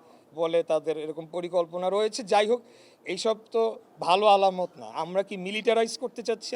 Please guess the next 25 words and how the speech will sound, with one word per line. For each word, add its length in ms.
আমাদের 300
দেশকে? 260
এটা 180
কি 160
অবস্থা? 360
বাংলাদেশে 500
কি 100
চলছে? 300
আপনারা 280
তিন 200
মাস 120
আগে, 260
আহ, 680
হয়তো, 260
আহ, 640
পেপার 320
পত্রিকা 340
খুলে 260
দেখতে 320
পারেন 200
যে 100
তিনটা 320
নতুন 220
পার্টিকে 400
নিবন্ধন 420